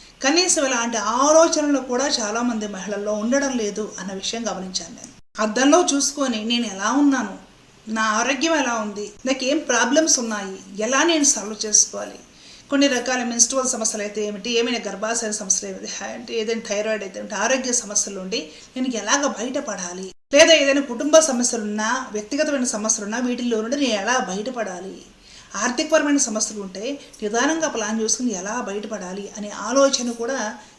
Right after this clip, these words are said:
చాలామంది మహిళల్లో తక్కువగా ఉంది. ముఖ్యంగా హెల్త్ గురించి నిర్లక్ష్యం చేయడం,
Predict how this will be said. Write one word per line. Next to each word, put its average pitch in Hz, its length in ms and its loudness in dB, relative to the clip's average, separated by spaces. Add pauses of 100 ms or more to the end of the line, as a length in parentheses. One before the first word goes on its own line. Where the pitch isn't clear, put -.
(120)
చాలామంది 277 400 0
మహిళల్లో 240 420 -6
తక్కువగా 214 420 -8
ఉంది. 190 260 -14
ముఖ్యంగా 269 540 2
హెల్త్ 240 300 -2
గురించి 247 280 -4
నిర్లక్ష్యం 214 500 -4 (100)
చేయడం, 190 200 -10